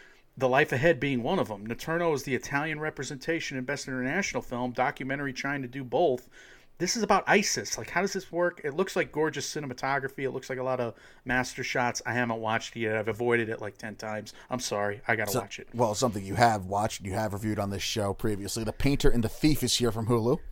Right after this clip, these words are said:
Speaker 1: An uplifting saga, Mike. Uh, they, they must have filmed this over fifteen years. I
Speaker 2: Jeez.
Speaker 1: can't get over how a documentarian could live this life for so long. Like, they must have other jobs. I can't believe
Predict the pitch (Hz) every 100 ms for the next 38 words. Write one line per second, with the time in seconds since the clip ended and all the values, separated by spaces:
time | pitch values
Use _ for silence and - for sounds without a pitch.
0 | - - - 143 - 170 - 160 151 147
1 | - 143 123 - - - 160 151 160 135
2 | 92 - 123 120 - 147 131 226 220 175
3 | 202 226 - - 180 165 139 - 135 120
4 | 113 - - - - - - - - -
5 | - - 180 147 147 170 - - - _
6 | _ _ _ 143 139 123 175 - 170 -
7 | 147 156 135 127 110 120 113 123 123 123
8 | - 127 127 127 123 117 - 127 123 120
9 | 113 107 - 123 107 - - - - 117
10 | 127 160 139 131 143 - 127 131 123 -
11 | - 131 - - 139 139 131 131 147 117
12 | 110 113 143 123 139 165 - 123 120 120
13 | 110 - 131 202 127 - - - 165 143
14 | - 123 - 202 139 -